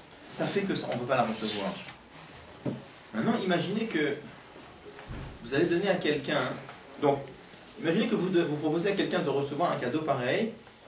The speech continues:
il y a quelque chose qui empoisonne le cadeau dedans. Il va te dire, « J'en veux pas. » Pas parce que la chose, elle est pas bonne, mais parce qu'il y a autre chose qui, en, qui vient l'abîmer. Maintenant, imaginez autre chose. Vous allez proposer à quel-, à quelqu'un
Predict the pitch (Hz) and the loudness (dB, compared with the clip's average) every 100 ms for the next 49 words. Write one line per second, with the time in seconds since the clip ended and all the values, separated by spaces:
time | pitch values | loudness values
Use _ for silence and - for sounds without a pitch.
0 | - 143 - - 196 294 247 - 220 196 | 4 8 8 6 -2 0 0 2 2 4
1 | 202 196 190 190 156 147 139 127 117 107 | 4 6 6 4 4 2 2 2 2 2
2 | 113 131 165 190 180 190 208 302 214 - | 0 -2 0 2 4 4 2 0 -2 -8
3 | - - - - - - - - 349 277 | -16 -20 -20 -18 -18 -12 -2 2 4 8
4 | 226 214 226 190 170 151 135 135 117 110 | 10 10 8 6 8 6 8 6 4 0
5 | - - - 170 208 214 240 294 - 226 | -8 -8 -2 4 6 6 4 0 0 4
6 | 202 - 170 185 226 147 151 139 131 - | 4 4 0 6 6 6 2 -4 -6 -10
7 | - - - - - - - - 175 254 | -18 -20 -20 -20 -20 -18 -14 -2 2 6
8 | 220 214 214 208 - 156 113 - - - | 6 6 6 4 2 0 0 -4 -14 -20
9 | - - - - - 151 180 - 185 180 | -18 -18 -18 -14 0 6 8 8 4 4
10 | 180 247 220 185 170 156 147 151 147 151 | 6 8 8 6 4 0 2 2 2 2
11 | 165 220 | 2 2